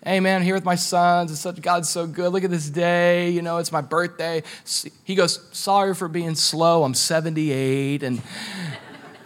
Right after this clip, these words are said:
and I can still hit the ball better than you." No, he didn't say that, but, and it was just like,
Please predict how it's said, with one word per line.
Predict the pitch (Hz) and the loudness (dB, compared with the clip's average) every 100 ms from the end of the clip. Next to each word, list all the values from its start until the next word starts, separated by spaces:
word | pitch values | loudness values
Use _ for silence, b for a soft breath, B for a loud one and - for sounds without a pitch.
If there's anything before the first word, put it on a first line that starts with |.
| - | -6
and | 143 | -2
I | 143 | 0
can | 139 | -2
still | 131 151 | -2 2
hit | 147 | 2
the | 147 | 4
ball | 147 147 | 4 4
better | 143 139 | 4 2
than | 139 143 | 0 0
you." | 139 139 | 0 0
No, | 147 170 143 | 8 8 8
he | |
didn't | 143 135 | 6 0
say | 104 | -4
that, | 95 | -6
but, | 113 101 196 B B B _ - - | -6 -8 -8 B B B _ -8 2
and | 220 | 4
it | |
was | 233 | 4
just | 233 247 | 2 0
like, | 247 190 | 2 0